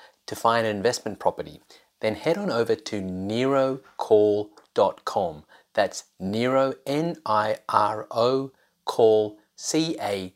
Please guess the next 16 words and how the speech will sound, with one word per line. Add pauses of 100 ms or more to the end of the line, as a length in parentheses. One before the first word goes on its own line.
L
L (300)
dot
com. (320)
Head
over
to
nero
call (120)
dot
com (280)
to
discover
our
unique
five-step